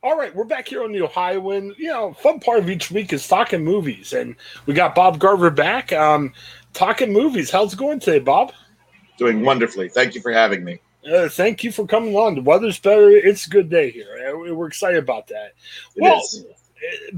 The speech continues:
Speaker 1: big movie that we wanted to talk about this week is Nomadland. Uh, talking about three people who, you know, after a job change, they're exploring the West. They wanna try to be a nomad.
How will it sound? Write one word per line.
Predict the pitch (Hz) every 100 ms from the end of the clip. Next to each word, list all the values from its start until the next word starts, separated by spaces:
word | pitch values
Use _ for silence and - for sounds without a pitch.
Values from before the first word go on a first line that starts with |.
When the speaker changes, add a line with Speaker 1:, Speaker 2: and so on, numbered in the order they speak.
| 147
Speaker 1:
big | 359 349
movie | 330 320 269 254
that | 220 220 214 220
we | 226 220
wanted | 247 262 233
to | 185
talk | 214 190
about | 175 160
this | 165 151
week | 185 185
is | 160 143
Nomadland. | 151 226 269 190 139 117 120 101 - _ _ _ - _ -
Uh, | 127 131
talking | 175 175 - 180
about | 165 156 156 160 -
three | 196 214
people | - 202 185 202 185
who, | 170 165 156 147 - _ _ _
you | 170
know, | 160
after | 170 - 151
a | 131
job | 226 240 202
change, | - 196 196 175 -
they're | 233
exploring | - - 262 269
the | 247
West. | 220 269 180 -
They | 160
wanna | 190 196 180
try | 156 185
to | 190
be | 180
a | 190
nomad. | 165 240 196 117 139